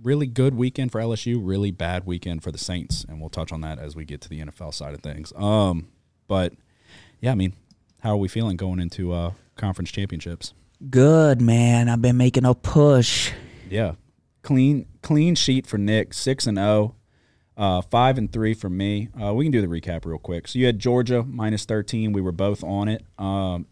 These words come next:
Speaker 1: Georgia kicked the shit out of 'em. Wasn't close.
Speaker 2: Yep. Ran a ball up and down the field.
Speaker 1: Yeah. Um, Army minus six and a half. We were both on 'em, the Army-Navy game.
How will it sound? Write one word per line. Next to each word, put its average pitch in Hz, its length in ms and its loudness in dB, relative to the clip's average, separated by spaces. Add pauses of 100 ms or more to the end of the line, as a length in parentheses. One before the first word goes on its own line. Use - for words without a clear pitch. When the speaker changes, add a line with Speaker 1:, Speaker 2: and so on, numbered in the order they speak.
Speaker 1:
Georgia 98 240 -2
kicked 95 220 -8
the - 40 -10
shit 78 220 -8
out 67 140 -8
of 65 80 -16
'em. 76 80 -18 (100)
Wasn't 87 240 -6
close. 71 320 -12 (140)
Speaker 2:
Yep. 120 160 -12 (100)
Ran 123 220 -2
a - 20 0
ball 117 460 -2
up 170 180 0
and 185 160 -2
down 156 220 0
the 139 80 -2
field. - 420 -18
Speaker 1:
Yeah. 71 280 -10 (180)
Um, 101 500 -2
Army 120 320 4
minus 110 320 0
six - 240 -4
and 107 80 -4
a 98 40 -4
half. 113 280 -4
We 104 80 -4
were 92 80 -2
both 101 300 -2
on 107 180 0
'em, 107 140 -2
the 73 80 -10
Army-Navy 101 580 -2
game. 110 320 -4